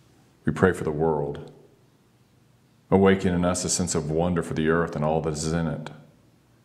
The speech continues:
Teach us to care creatively for its resources. We pray for the community.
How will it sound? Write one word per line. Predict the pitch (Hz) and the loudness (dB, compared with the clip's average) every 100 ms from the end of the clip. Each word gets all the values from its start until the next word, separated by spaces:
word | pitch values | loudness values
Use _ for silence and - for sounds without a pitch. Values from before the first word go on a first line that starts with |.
| _ - | _ 0
Teach | - 123 | 0 2
us | 101 - | 0 0
to | - | -2
care | - 98 98 85 76 | 0 4 4 4 2
creatively | 73 - 90 95 92 76 71 71 | -4 -2 2 2 2 0 -4 -4
for | - 78 80 | -2 0 2
its | 76 80 | 0 -2
resources. | 85 85 - 65 - - - - - - _ _ _ _ _ _ _ _ _ _ _ _ _ _ _ _ _ _ - | -2 -2 -4 -4 -4 -8 -8 -10 -14 -20 _ _ _ _ _ _ _ _ _ _ _ _ _ _ _ _ _ _ -18
We | - | -2
pray | 78 | 0
for | 73 71 | 2 -2
the | |
community. | 73 85 90 82 69 67 | -2 0 0 0 -4 -8